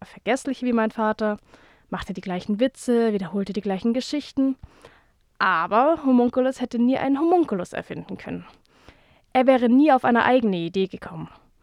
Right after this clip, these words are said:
Er konnte auch nicht umarmen wie mein Vater und der war darin schon furchtbar schlecht. Mein Vater schob immer eine Schulter so ein bisschen nach vorne beim Umarmen, sodass man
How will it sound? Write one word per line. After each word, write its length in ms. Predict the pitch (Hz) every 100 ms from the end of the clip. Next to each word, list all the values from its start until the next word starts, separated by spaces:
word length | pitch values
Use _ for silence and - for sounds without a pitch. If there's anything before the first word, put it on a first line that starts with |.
| _ _ _ _ _ _ _ _
Er 100 | 233
konnte 280 | 240 247 226
auch 60 |
nicht 160 | 226 214
umarmen 420 | 190 185 262 233
wie 80 | 185
mein 180 | 175 175
Vater 360 | - 180 180
und 140 | 175 180 _
der 180 | 226 269
war 140 | 214
darin 220 | 208 208
schon 180 | 214 180
furchtbar 400 | - 277 294 247
schlecht. 380 | 240 233 - _ - _ _ _ _ _ _ _ _ _ _ _ -
Mein 180 | 220
Vater 440 | 208 208 208 254 220
schob 240 | - 233 -
immer 320 | 247 233 185
eine 240 | 214 254
Schulter 360 | 220 247 269 226
so 80 | 214
ein 120 | 208
bisschen 360 | 262 - 269
nach 160 | 233 -
vorne 460 | - 233 247 269 214
beim 240 | 180 165
Umarmen, 500 | 160 - 170 175 180
sodass 320 | 190 202 202
man 300 | 214 202 214